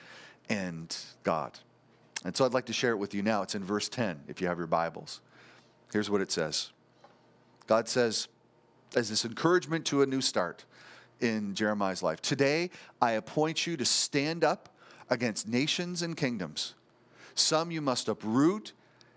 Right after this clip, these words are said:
and tear down, destroy and overthrow. Others you must build up and plant." Uh, that perfectly describes the Holy Spirit sifting process in my life. What about yours?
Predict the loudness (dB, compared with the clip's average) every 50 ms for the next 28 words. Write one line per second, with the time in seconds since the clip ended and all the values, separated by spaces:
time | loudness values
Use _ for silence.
0 | _ _ _ _ -4 -4 -2 -2 -2 0 0 0 0 2 0 0 0 0 -2 -4
1 | -6 -10 -14 _ _ _ _ _ _ _ _ _ -4 -2 -2 0 0 2 4 4
2 | 4 4 2 2 0 -2 -2 -2 0 0 0 0 0 -2 -4 -2 0 0 2 2
3 | 0 2 4 4 4 4 2 2 2 2 0 0 -2 -4 -4 -8 -18 -20 -16 -6
4 | -2 0 2 2 2 0 0 -4 -6 -2 0 2 2 2 -2 -4 -2 0 0 0
5 | 0 -4 -10 -20 _ _ _ _ _ _ _ _ -4 -2 -2 -4 -6 -6 -6 -6
6 | -6 -6 -10 -14 -16 -16 -16 _ _ _ _ _ _ _ _ _ _ _ _ _
7 | _ _ _ _ _ _ _ _ _ _ _ _ _ _ -10 -2 -2 -2 -2 -2
8 | -10 -8 -2 2 2 2 2 0 -4 -8 _ _ _ _ _ _ _ _ _ -10
9 | -8 -6 -4 2 4 4 4 4 4 2 2 2 0 -2 -2 -2 0 -2 -2 -2
10 | 0 0 0 2 2 2 2 2 0 -2 -6 -10 -10 -16 -16 -16 -18 -20 _ _
11 | _ _ _ _ -2 2 2 2 2 4 2 2 2 2 0 -2 0 0 0 -2
12 | 0 2 2 2 2 2 2 2 0 -2 -2 -2 -2 -2 -2 -2 -2 0 0 0
13 | 0 0 0 0 0 0 0 2 2 2 2 2 0 0 -2 -2 -2 -2 0 0
14 | 2 2 2 0 2 2 0 0 0 -2 -4 -8 -12